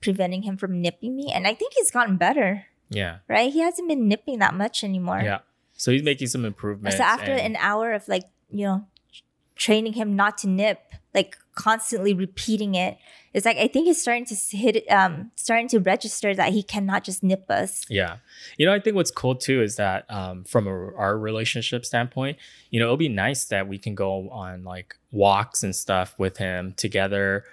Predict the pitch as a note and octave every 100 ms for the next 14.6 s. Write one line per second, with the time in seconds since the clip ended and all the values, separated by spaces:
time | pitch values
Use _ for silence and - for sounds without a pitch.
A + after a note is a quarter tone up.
0 | - _ - G2 F#2 F2+ F2 F#2 _ _
1 | - G2+ F2+ F2+ - - G#2 F#2+ F#2 F2+
2 | F#2+ F#2 G2 F2+ F#2+ F#2 - F#2 F#2 -
3 | - E2+ A#2+ - G2+ B2 C#3+ _ _ -
4 | A3 A#3+ D#3+ A#2 A#2 F#2 - F2+ F#2+ G2+
5 | A#2 - G2+ F#2+ F2+ G#2 G2 F2+ - F#2+
6 | F2+ A3+ A3 A3+ G#3+ F3+ - - B2+ D3+
7 | C#3 C3+ G#2 G#2+ G2 F2 F2+ D2+ _ -
8 | B3+ D4+ C#4 B3+ B3+ C4 C4+ B3+ B3 B3
9 | A#3 - A#3+ C#3 - _ - G#3 G3 F#3+
10 | G#3+ A#3 C4 C4 B3 G#3+ G#3 G#3 G#3+ G#3
11 | G3+ G3 - A3 G3+ G#3+ G#3+ G#3+ - G3
12 | F#3 F3+ F#3+ A#3 A3+ G#3+ G3 F#3+ - A3
13 | G#3+ A3 A3 _ _ _ _ _ _ _
14 | _ _ - G3 F#3+